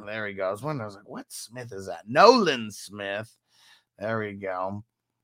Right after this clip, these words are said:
And Crispy with the tight end premium going triple tight end. I like it.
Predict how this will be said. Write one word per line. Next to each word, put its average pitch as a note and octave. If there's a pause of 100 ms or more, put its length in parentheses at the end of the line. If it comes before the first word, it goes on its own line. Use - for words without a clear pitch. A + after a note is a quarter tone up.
(600)
And G2+
Crispy E3+
with A2+
the G#2+
tight D3
end C#3
premium B2+
going A#2
triple A#2+ (420)
tight C#3+
end. F2+ (280)
I A2
like A#2
it. E2